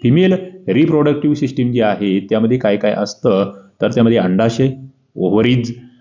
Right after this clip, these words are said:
अंडवाहिनी, ओव्हिडक्ट, गर्भाशय, अ, युटेरस आणि योनी, व्हजायना, या गोष्टी मादी जनन संस्थेमध्ये असतात. ज्या आपण मानवी प्राण्याच्या बाबतीत बघतो, स्त्रीच्या बाबतीत बघ-,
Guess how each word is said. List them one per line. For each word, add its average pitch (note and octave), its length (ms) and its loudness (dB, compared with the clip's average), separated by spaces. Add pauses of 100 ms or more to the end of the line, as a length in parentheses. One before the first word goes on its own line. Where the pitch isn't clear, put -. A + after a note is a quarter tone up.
(140)
अंडवाहिनी, B2 680 2 (300)
ओव्हिडक्ट, A#2+ 580 0 (440)
गर्भाशय, C#3 580 0 (420)
अ, F2 160 -2
युटेरस A#2 680 0 (300)
आणि C#3+ 260 -2
योनी, C3 280 4 (440)
व्हजायना, A#2 480 -2 (300)
या D3 120 4
गोष्टी D#3 320 0
मादी D3 420 0
जनन D3+ 500 -2
संस्थेमध्ये A2 580 -4
असतात. - 280 -12 (1300)
ज्या F#3+ 120 4
आपण G3+ 200 2
मानवी E3+ 280 2
प्राण्याच्या D#3+ 360 0
बाबतीत C#3 200 -6
बघतो, C#3 240 -2
स्त्रीच्या D3 340 0
बाबतीत C3 240 0
बघ-, A2+ 260 -4